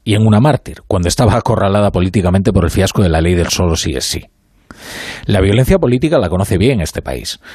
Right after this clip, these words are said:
porque aquí ha operado el último residuo terrorista de Europa, hasta mismamente as-, antes de ayer. Y, y la violencia política de baja intensidad también la conoce. Aquí se produjeron señalamientos, escraches, manifestaciones violentas, boicots, eh, de actos públicos.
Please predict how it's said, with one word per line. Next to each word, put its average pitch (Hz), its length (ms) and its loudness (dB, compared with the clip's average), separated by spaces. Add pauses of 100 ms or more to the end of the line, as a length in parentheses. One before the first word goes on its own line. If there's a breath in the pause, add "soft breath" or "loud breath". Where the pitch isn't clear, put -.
(260 loud breath)
porque - 220 -2
aquí - 180 -2
ha 98 80 2
operado 98 440 0
el 104 60 4
último 101 340 2
residuo 90 540 2
terrorista 87 760 0
de 82 100 0
Europa, 104 540 0
hasta - 200 -6
mismamente 131 540 4
as-, 98 180 0
antes 92 320 -2
de 90 80 0
ayer. 120 260 2 (1160 loud breath)
Y, 151 320 2
y - 20 4
la 139 120 4
violencia 208 300 2
política 226 340 0
de 143 60 6
baja 151 220 0
intensidad 120 420 0
también 113 280 0
la 95 80 0
conoce. 143 460 -2 (220)
Aquí - 200 -6
se 98 120 -2
produjeron 87 460 0
señalamientos, 107 880 0 (140)
escraches, - 840 -4
manifestaciones 85 840 -2
violentas, 110 760 0
boicots, 80 760 -2
eh, 69 280 -6
de 73 160 -2
actos - 280 -2
públicos. 117 440 0